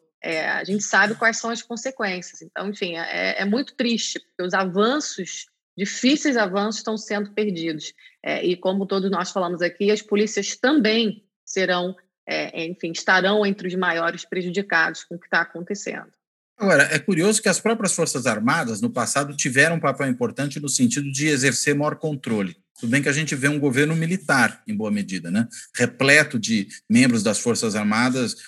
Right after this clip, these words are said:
Speaker 2: não só em cargos ministeriais, mas até em outras instâncias ali do Poder Executivo.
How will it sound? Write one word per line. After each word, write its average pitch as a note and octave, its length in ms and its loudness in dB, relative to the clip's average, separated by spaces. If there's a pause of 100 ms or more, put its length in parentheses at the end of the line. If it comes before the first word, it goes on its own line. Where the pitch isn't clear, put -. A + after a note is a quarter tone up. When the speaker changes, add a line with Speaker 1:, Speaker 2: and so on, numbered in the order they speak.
(120)
Speaker 2:
não B2+ 140 6
só B2+ 160 2
em A#2+ 60 2
cargos A2+ 260 2
ministeriais, A2+ 800 4
mas G2+ 180 -4
até G#2+ 240 0
em A#2+ 160 4
outras A#2 580 -2
instâncias A#2 760 2
ali G#2+ 300 0 (240)
do A2 80 -4
Poder A2+ 300 2
Executivo. A2 800 0